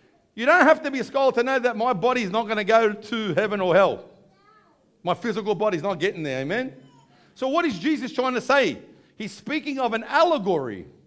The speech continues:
So he tried to get me on that. I said, "No, we know according to Scripture,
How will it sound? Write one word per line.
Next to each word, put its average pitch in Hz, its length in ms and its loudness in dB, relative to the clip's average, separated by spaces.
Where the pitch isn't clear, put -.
So 131 480 -4
he 123 120 -14
tried 147 220 -6
to 131 60 -10
get 156 180 -6
me 143 100 -10
on 110 120 -10
that. 107 120 -12
I - 40 -16
said, 214 140 -16
"No, 254 380 -2
we 254 160 -6
know 214 220 4
according 208 340 0
to 196 120 -10
Scripture, 180 520 -4